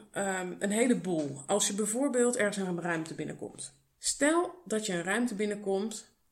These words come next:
en in die ruimte is net een ruzie geweest. Dan voel je dat. Je voelt, nou ja, ze zeggen het wel eens,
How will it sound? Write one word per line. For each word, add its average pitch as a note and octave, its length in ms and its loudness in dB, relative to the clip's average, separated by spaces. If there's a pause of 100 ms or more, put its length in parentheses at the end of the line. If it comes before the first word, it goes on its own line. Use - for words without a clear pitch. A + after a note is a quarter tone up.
en F3+ 560 0
in C4+ 160 2
die C4 140 4
ruimte G3 320 0
is F3+ 80 -4
net F3+ 140 -2
een E3 200 -4
ruzie E3 320 0
geweest. - 640 -8 (340)
Dan E3+ 200 -8
voel A3+ 220 0
je D#3 120 -2
dat. - 420 -10 (320)
Je E3+ 140 -6
voelt, B3+ 640 -2
nou D#3+ 140 -10
ja, - 100 -12
ze F3 120 -8
zeggen G3 300 -6
het F3+ 100 -6
wel F#3 180 -4
eens, F#3 360 -6